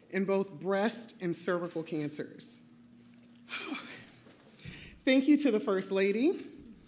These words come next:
the Cancer Moonshot, the American Cancer Society, and so many more. As someone who has been touched by cancer in so many ways, I am beyond touched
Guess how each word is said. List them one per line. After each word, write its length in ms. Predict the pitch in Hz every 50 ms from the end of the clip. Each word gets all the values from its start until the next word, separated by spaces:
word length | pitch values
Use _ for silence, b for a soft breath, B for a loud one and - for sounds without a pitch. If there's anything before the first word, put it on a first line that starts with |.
| B B B B B B B -
the 100 | 185 214
Cancer 400 | 214 262 214 196 - - 202 185
Moonshot, 800 | 190 202 208 214 208 - - 226 202 208 202 226 - - - - - - - - _ _ b b b b b b b -
the 140 | 180 220 208
American 460 | 202 220 220 240 247 240 277 233 220
Cancer 380 | 220 - 226 202 208 - 220
Society, 800 | 220 - 214 208 - - 214 202 202 202 202 208 214 220 220 - B B B B B B B B - -
and 180 | 226 214 214 208
so 640 | - - - - - 214 208 202 202 202 208 208 202 B B B B -
many 500 | 180 190 185 180 175 175 175 175 175 - - - -
more. 380 | 151 160 156 147 135 135 139 - - - - - - - - - - - _ _ - - B B B B B B B - - -
As 180 | 208 214 214
someone 320 | - 269 269 277 277 277 262
who 160 | 220 262 240
has 140 | 233 214 170
been 180 | 196 196 190
touched 480 | 185 - - - 220 180 170 - - -
by 160 | - 170 170
cancer 680 | 165 - - 214 190 175 180 - - 160 - - - B B B B B B B B B -
in 140 | 214 196 196
so 360 | 196 - - - 226 208 220
many 240 | 233 233 220 220 202
ways, 580 | 185 175 156 147 143 139 135 143 160 - - - -
I 120 | 196 208 220
am 120 | 226 220
beyond 400 | 190 196 196 190 190 190 190 190
touched 520 | - - - 220 165 156 - - - -